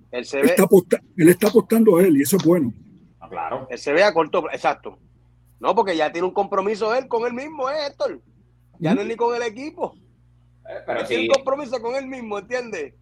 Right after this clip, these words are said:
Speaker 3: Y tampoco, si tiene, no tiene una temporada muy buena que digamos, pues tiene dos añitos más seguro, ahí tiene setenta millones en el bolsillo.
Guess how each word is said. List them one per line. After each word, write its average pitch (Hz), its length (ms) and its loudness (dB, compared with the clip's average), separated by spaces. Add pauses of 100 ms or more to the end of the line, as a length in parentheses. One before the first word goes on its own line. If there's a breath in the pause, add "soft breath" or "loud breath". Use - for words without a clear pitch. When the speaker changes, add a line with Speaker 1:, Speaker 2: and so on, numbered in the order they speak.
(280)
Speaker 3:
Y 131 140 -2
tampoco, 135 400 2
si 151 160 -4
tiene, 131 160 -2
no 135 180 0
tiene 139 160 -2
una 143 100 0
temporada 139 680 0
muy 143 180 0
buena 139 260 -2
que 147 100 0
digamos, 214 420 0
pues 175 180 0
tiene 214 220 -2
dos 226 120 0
añitos 214 400 -2
más 196 140 -2
seguro, 180 340 2
ahí 160 120 4
tiene 165 160 -6
setenta 156 400 -2
millones 147 360 -2
en 143 80 -4
el 131 80 -4
bolsillo. 110 380 -2